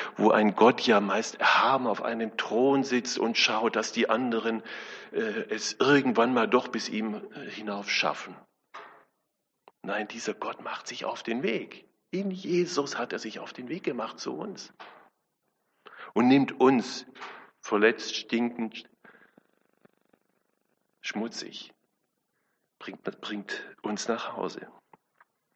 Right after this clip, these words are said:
Und dieser Hirte, der kann sich freuen, der kann sich feiern, wenn es dann dazu gekommen ist, dass einer gefunden wurde. Mir gefallen diese letzten Verse so in diesem Gleichnis. „Und wenn er es gefunden hat, so legt er sich's auf die Schultern voller Freude. Und wenn er heimkommt, ruft er seine Freunde und Nachbarn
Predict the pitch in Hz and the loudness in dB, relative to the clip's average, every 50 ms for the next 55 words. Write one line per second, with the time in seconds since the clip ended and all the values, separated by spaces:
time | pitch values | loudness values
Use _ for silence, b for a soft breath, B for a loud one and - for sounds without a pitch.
0 | - - - 98 95 92 87 95 90 107 110 - 98 - - - - 95 92 85 | -4 0 0 0 2 2 2 4 6 6 4 4 6 2 2 4 4 0 0 0
1 | 85 - - - - 180 185 170 117 92 87 - - 104 - - 113 104 104 107 | -2 -4 -4 -2 4 6 6 6 6 4 0 0 0 0 2 4 2 2 2 0
2 | - - - - - 160 202 214 165 117 98 104 104 95 90 - - 104 98 101 | -2 0 0 4 8 8 10 10 8 8 6 2 2 0 -4 -2 0 2 2 2
3 | B B B B B B B 113 113 - 127 110 117 107 - - 117 113 117 110 | B B B B B B B 0 2 2 2 2 2 2 6 8 8 8 10 8
4 | 107 101 - 107 101 - - - 117 - - - - 113 - - - - 196 175 | 6 6 6 4 4 4 0 0 0 0 0 0 0 0 6 8 8 8 8 4
5 | 143 117 101 95 92 92 - 87 98 - - B B B B B B B B B | 2 0 0 2 2 2 4 2 -2 -2 -6 B B B B B B B B B
6 | B B B B B B _ _ _ _ - - - - - - - - - 113 | B B B B B B _ _ _ _ -8 -6 -6 -6 -6 -10 -10 -6 -2 2
7 | 110 123 - - 143 139 139 139 127 117 123 113 120 120 - - 120 - - 139 | 4 4 6 10 12 12 12 12 12 10 10 8 8 8 6 2 0 2 4 6
8 | 139 131 113 104 98 101 107 107 104 110 101 107 98 95 101 107 117 117 - 107 | 6 6 6 4 6 8 8 10 10 8 6 4 6 10 10 10 10 10 6 2
9 | 92 - B B B B B B B B 123 123 127 120 147 180 196 180 175 165 | 2 2 B B B B B B B B 10 12 12 12 12 12 12 12 12 12
10 | - 156 143 - - 160 147 139 123 123 127 123 117 120 - 127 117 123 127 - | 10 8 8 12 12 12 12 12 12 12 12 12 12 12 10 10 10 10 10 10
11 | 135 113 135 123 - - - 117 - 123 117 - - - 156 156 156 151 151 127 | 10 8 8 6 6 6 6 6 6 6 6 8 8 10 12 10 12 12 10 8
12 | 113 - 131 123 123 117 - - - 113 107 113 113 110 113 120 120 117 131 127 | 8 8 10 12 12 10 10 8 6 10 12 12 12 12 12 10 12 12 12 12
13 | 123 120 - - 139 156 160 165 - - 135 127 113 120 123 120 - 131 117 - | 12 8 8 8 8 10 10 8 10 10 8 8 8 6 0 2 4 4 8 10
14 | 131 117 120 120 113 - - - 120 131 143 143 135 139 131 110 117 117 117 127 | 10 10 10 10 8 4 2 6 10 12 12 12 12 12 10 10 10 10 10 10
15 | 143 - - - - 120 110 110 110 113 | 10 10 4 4 8 10 10 10 8 6